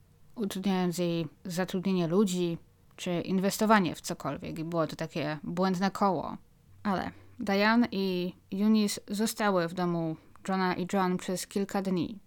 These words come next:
W tamtych czasach były opisywane jako dwie najlepsze przyjaciółki, współlokatorki, ale po prostu były parą.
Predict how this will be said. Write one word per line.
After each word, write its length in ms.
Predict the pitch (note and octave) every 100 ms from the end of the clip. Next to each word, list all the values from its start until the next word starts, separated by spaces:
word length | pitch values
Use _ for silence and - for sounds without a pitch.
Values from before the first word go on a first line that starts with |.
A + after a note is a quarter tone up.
| _
W 20 |
tamtych 280 | - A3+ A3+
czasach 280 | A3+ G3 F#3
były 240 | F#3 F#3+
opisywane 640 | G3 - F#3+ F#3 G3 G3
jako 300 | F#3 F#3 F#3+
dwie 360 | F3 F3+ F#3 F3
najlepsze 520 | F3 F3 F3 - F3+
przyjaciółki, 920 | E3+ - G3 F3 G#3 G3 - F3+ E3 - -
współlokatorki, 880 | - - G#3+ G3+ G3+ G3+ F3+ - -
ale 240 | D3+ D3 -
po 100 | F3+
prostu 280 | F3+ - F3+
były 220 | E3+ E3
parą. 420 | - D#3 - -